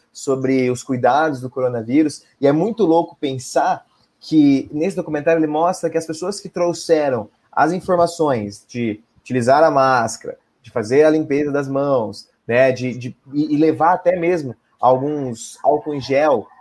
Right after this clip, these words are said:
né, pra, pra galera, a produção de álcool em gel foi através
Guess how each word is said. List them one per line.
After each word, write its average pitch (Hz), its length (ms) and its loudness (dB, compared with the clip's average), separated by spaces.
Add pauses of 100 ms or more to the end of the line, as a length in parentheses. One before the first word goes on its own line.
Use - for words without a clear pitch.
(120)
né, 135 260 -2
pra, 135 280 4
pra 131 160 -2
galera, 127 400 2
a - 20 -4
produção 160 580 0
de 160 100 -2
álcool 147 180 -2
em 131 60 -8
gel 135 240 -2
foi 165 360 -6
através 156 800 -4